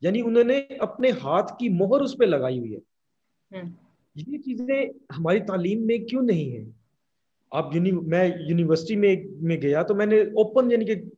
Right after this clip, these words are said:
Speaker 1: एक, यानी कि मैं सवा-, यानी, ए, कुछ, अ, बात कर रहा था topic पे,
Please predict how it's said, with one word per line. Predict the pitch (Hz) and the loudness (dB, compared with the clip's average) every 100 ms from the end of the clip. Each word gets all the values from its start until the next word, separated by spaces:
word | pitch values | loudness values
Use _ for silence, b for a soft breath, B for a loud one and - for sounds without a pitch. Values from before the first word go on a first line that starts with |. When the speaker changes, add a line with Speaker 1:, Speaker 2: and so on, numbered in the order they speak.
| - | -4
Speaker 1:
एक, | 185 180 | -2 0
यानी | 175 | -2
कि | 175 | -2
मैं | 165 160 | 0 -2
सवा-, | - - 143 143 151 | -4 -10 -6 -4 -2
यानी, | 147 156 156 147 - 156 | -2 -4 -6 -8 -8 -4
ए, | 147 139 139 _ _ _ | -2 -2 -4 _ _ _
कुछ, | - 180 - | -2 -2 -4
अ, | - - 151 143 135 | -14 -4 0 2 0
बात | 143 151 214 185 | -2 -2 -2 0
कर | 143 | 0
रहा | |
था | 135 | 0
topic | 160 147 143 170 | -2 -2 -4 -4
पे, | 175 | -2